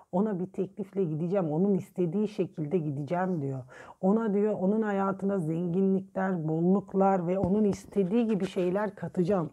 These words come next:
O da yani, "Benim dişilim de bunu kalpten biliyor, ben de bunu biliyorum," diyor. İkimiz de bunun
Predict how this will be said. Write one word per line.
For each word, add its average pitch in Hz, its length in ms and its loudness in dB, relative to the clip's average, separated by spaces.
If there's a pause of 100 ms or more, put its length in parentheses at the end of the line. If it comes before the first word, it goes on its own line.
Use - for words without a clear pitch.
(100)
O 254 160 12
da 277 160 10 (160)
yani, 165 340 4 (480)
"Benim 214 300 10
dişilim 262 500 6
de 208 120 6
bunu 156 180 4
kalpten 139 640 -2
biliyor, 165 580 4
ben 294 260 12
de 170 120 6
bunu 151 220 4
biliyorum," 139 520 0
diyor. 143 160 2
İkimiz 277 460 6
de 208 160 8
bunun 240 340 10